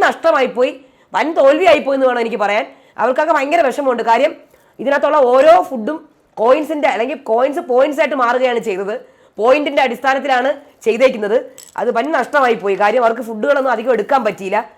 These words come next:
ഇഷ്ടംപോലെ സാധനങ്ങളുണ്ടായിരുന്നു, പക്ഷേ പോയിന്റ്സ് കുറവായതുകൊണ്ട് എടുക്കാൻ പറ്റിയില്ല. അപ്പോൾ ഇനി ലക്ഷറി വസ്തുക്കൾ മൂല്യം കണക്കാക്കുന്നത് ഇതിൻ്റെ അടിസ്ഥാനമാണ്.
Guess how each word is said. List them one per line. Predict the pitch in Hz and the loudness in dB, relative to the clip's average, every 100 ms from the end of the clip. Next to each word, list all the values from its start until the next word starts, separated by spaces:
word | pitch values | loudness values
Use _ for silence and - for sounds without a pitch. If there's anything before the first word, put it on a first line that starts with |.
| _ 196 | _ -18
ഇഷ്ടംപോലെ | - 277 269 294 330 | -4 0 4 4 2
സാധനങ്ങളുണ്ടായിരുന്നു, | 247 233 262 226 202 190 196 262 - _ | 0 -2 -2 -2 0 -2 -2 -4 -8 _
പക്ഷേ | 208 277 196 | -8 -6 -2
പോയിന്റ്സ് | 226 254 - - | 0 0 -2 -2
കുറവായതുകൊണ്ട് | 240 247 240 247 233 240 - | 0 2 0 0 -2 -2 -4
എടുക്കാൻ | 185 220 202 | -4 -2 0
പറ്റിയില്ല. | 156 151 107 - _ _ _ - - | -4 -8 -12 -12 _ _ _ -6 0
അപ്പോൾ | 254 269 | 2 2
ഇനി | 302 294 - _ _ _ - _ _ _ _ 196 | 0 -4 -12 _ _ _ -20 _ _ _ _ -4
ലക്ഷറി | 202 262 285 | 0 0 0
വസ്തുക്കൾ | - 269 269 285 269 _ _ _ 196 | -2 -4 -2 -4 -6 _ _ _ -6
മൂല്യം | 254 294 262 | -2 0 0
കണക്കാക്കുന്നത് | 240 247 226 240 294 | 0 -2 -2 -4 -6
ഇതിൻ്റെ | 240 254 247 - | -4 0 0 0
അടിസ്ഥാനമാണ്. | 208 196 226 214 156 | -4 0 0 2 0